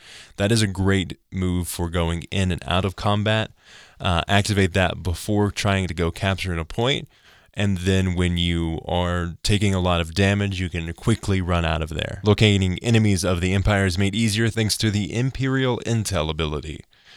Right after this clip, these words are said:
Once activated, the I S B agent will scan the nearby area to reveal the four closest enemies. The number of enemies revealed will be increased by defeating more while it's active, up to a total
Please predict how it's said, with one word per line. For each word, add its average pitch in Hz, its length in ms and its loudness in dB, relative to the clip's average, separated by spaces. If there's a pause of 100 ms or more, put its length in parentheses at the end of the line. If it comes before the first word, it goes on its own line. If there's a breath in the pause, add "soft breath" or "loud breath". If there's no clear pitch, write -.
(360 loud breath)
Once 98 320 6
activated, 104 560 2
the 92 140 -2
I 98 160 2
S 95 160 0
B 104 160 0
agent 95 300 0
will 92 100 -2
scan 113 480 0
the 95 80 0
nearby 110 540 0
area 82 460 0
to 92 120 -4
reveal 87 300 0
the 87 100 -2
four 95 220 -2
closest 85 400 -2
enemies. 80 520 -4
The 95 80 2
number 107 220 4
of 98 80 4
enemies 107 340 2
revealed 101 520 0
will 98 180 -2
be 98 220 0
increased 107 480 -4
by 95 120 0
defeating 98 460 -4
more 98 340 0
while 95 220 0
it's - 180 -6
active, 101 480 0
up 104 220 -6
to - 140 -8
a 85 60 -6
total 87 340 -6